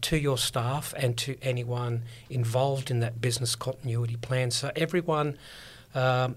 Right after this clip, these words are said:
does know exactly what happens and what to do in the event of an emergency.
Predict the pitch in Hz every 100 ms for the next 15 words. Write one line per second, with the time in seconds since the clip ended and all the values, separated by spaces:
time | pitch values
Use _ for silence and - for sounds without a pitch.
0 | - - 151 147 143 131 135 - 120 120
1 | - - - 123 123 - - - - 131
2 | 123 - 127 127 120 185 196 - 139 120
3 | 117 - - 117 139 120 147 - - -
4 | 135 123 117 117 120 123 - 123 117 117
5 | 120 120 127 117 123 113